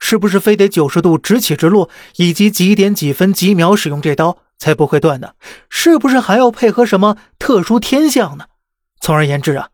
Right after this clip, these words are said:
还是那句话，我们的刀质量没问题，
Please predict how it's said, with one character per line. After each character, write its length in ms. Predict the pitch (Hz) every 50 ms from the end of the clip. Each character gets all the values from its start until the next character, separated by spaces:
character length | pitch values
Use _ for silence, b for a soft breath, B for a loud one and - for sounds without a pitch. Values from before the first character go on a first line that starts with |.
| _ _
还 200 | _ - 185 208
是 100 | 226 226
那 140 | 220 220 208
句 80 | 180 202
话， 220 | - 214 190 - B B B B B B B B B
我 160 | B 175 170 165
们 120 | 156 170
的 80 | 185 180
刀 160 | 190 190 196
质 120 | - 196
量 140 | 170 165 143
没 140 | 139 135 147
问 120 | 165 156
题， 220 | 117 - - -